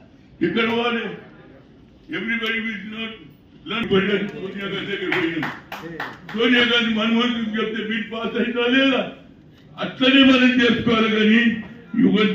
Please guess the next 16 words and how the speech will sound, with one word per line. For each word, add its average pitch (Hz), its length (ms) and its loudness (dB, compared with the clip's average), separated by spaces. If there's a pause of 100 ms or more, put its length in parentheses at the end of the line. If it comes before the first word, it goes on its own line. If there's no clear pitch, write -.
విద్యలో 214 480 0 (120)
పోయేటోళ్ళు 202 500 2
ఎట్టద్దాం, 196 380 -4 (840)
వాళ్ళ 196 180 0 (120)
కాళ్ళు 220 260 2
కూడా 214 220 2
మొక్తాం, 185 320 0 (600)
ఇంటింటికి 226 460 2 (100)
నేను 220 220 6
కూడా 202 180 0
వస్తా. 151 240 -2 (520)
ఢిల్లీలో 214 480 0
నాకు 202 240 -8
పరిచయాలు 214 480 -2
ఉన్నాయి. - 260 -4 (880)
ఐదు 240 160 0